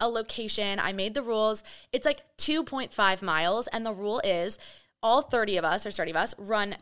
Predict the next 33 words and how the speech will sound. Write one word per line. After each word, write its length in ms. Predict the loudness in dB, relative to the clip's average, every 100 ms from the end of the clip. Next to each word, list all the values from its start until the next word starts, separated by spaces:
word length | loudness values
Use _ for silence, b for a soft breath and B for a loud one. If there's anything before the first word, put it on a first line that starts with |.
| -8
and 80 |
it's 100 | -4
on 160 | -4 -4
the 80 | -4
beach, 300 | -8 -6 -6
on 100 | -6
the 60 |
boardwalk. 480 | -8 -8 -4 -4 -6 b b
We 120 | -10
run 240 | -2 0 0 2
out 240 | 2 2
together. 340 | 0 0 2 0
So 120 | -2
the 80 | -6
first, 360 | -4 0 0
like, 180 | -2 -2
the 80 | -2
way 260 | 2 4 4
out 340 | 4 4 0 _ -10
to 100 | -6
the 80 | -6
turn 280 | -6 -6 -6
point, 300 | -4 -4 -4
we 140 | -6 2
all 120 | 2
have 120 | 2
to 100 | -4
stay 140 | -4 -4
in 80 |
a 60 | -4
pack. 360 | -2 -2 -2 -4
So, 140 | 0
like, 200 | 0 0